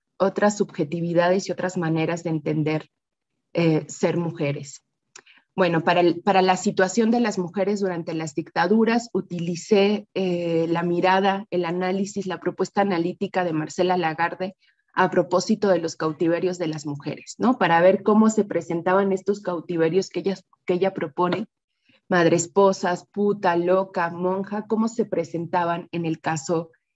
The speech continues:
de las mujeres en los setentas en Chile y Argentina, ¿no? Y ahí fui haciendo un análisis también de la violencia política sexual, que es un concepto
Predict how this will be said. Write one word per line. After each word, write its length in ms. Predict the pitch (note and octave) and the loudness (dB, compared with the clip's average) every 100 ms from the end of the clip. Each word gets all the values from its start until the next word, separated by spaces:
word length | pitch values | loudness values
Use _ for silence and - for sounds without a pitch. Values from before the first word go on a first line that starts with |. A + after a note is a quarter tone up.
| _ _ | _ _
de 80 | F#3 | 4
las 200 | E3+ D#3+ | 4 2
mujeres 520 | E3 D3 F3 F3+ - | 0 2 2 2 -2
en 140 | F3 D#3+ | -4 -2
los 100 | D#3 | -2
setentas 560 | D#3 E3 E3+ F3 F3 - | -4 -2 -4 -6 -8 -8
en 160 | E3 | -8
Chile 260 | - F3 E3+ | -2 0 2
y 80 | E3+ | 0
Argentina, 680 | D3+ - C#3+ D3 D#3 D#3+ | -2 -2 -2 -2 -4 -2
¿no? 140 | D#3+ F#3+ | -2 0
Y 120 | G3+ | 2
ahí 360 | E3+ F3+ F#3 - _ _ | 2 2 -2 -6 _ _
fui 140 | - G3+ | 4 4
haciendo 480 | F#3 G#3 F#3+ F#3 F#3 | 6 2 2 2 2
un 140 | F#3 | 0
análisis 640 | F3+ F3+ F3 F3+ - F3 | -2 -2 -2 -4 -10 -12
también 420 | - D#3+ F3 F3 F3+ | -4 0 2 2 0
de 80 | |
la 140 | E3+ D#3 | 0 0
violencia 640 | D#3+ D#3+ E3+ F3 F3 F3 | 0 0 -2 -4 -6 -6
política 520 | - D#3+ E3 F#3 F3 | -4 -4 -2 -2 -4
sexual, 580 | E3 D3 D3 - F#3+ G3 | -8 -10 -6 0 0 0
que 100 | - | -4
es 160 | D#3+ - | -10 -6
un 100 | F3 | -4
concepto 720 | F3 E3 - F3 - E3+ | -2 -2 0 -2 0 -8